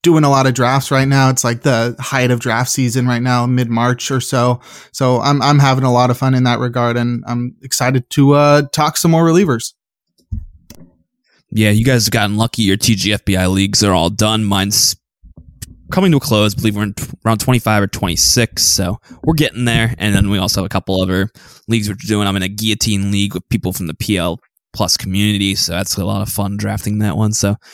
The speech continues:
Speaker 2: I said, it's the height of draft season, and I don't think it's coming to a close anytime soon. But let's dive into some of this, these injuries.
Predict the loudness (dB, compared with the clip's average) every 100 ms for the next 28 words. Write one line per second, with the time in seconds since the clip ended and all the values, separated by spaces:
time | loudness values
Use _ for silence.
0 | -20 -4 0 0 0 2 2 2 2 2
1 | 2 2 0 -2 -2 -2 -2 -4 -2 -2
2 | -2 -4 -2 2 2 0 -2 -4 -4 -4
3 | -2 -2 0 -2 -2 -4 -6 -6 -10 -20
4 | -4 -2 2 2 2 2 2 2 2 2
5 | 4 2 2 2 2 0 -2 0 2 4
6 | 4 2